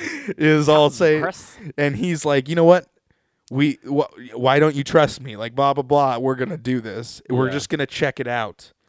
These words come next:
Speaker 1: is what he keeps saying.
Speaker 2: Yeah,
Speaker 1: "We're
Speaker 2: he's
Speaker 1: just
Speaker 2: like,
Speaker 1: checking it
Speaker 2: "Yeah,
Speaker 1: out."
Speaker 2: just zip, zap right down to the t-, the planet. We'll take a look, and then we'll go right back up."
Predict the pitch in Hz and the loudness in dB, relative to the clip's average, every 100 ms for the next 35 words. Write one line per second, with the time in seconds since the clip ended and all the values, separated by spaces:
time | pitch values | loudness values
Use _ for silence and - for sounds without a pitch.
0 | _ 135 127 127 123 131 - - 127 123 | _ -6 -4 -4 -4 -10 -8 -6 -4 -2
1 | 120 135 131 - 156 151 147 113 123 113 | -2 -4 -4 -8 -12 -8 -4 -4 -6 -10
2 | 107 104 160 - 123 156 165 131 135 151 | -12 -10 -10 -10 -4 -2 -4 -4 -6 -4
3 | 151 156 147 139 127 175 - 131 - 156 | -6 -8 -10 -16 -12 -14 -12 -18 -12 -10
4 | 160 151 120 143 117 135 170 131 117 113 | -8 -10 -10 -10 -6 -6 -6 -8 -14 -12
5 | 101 95 110 156 143 - 98 | -10 -6 -6 -6 -8 -8 -16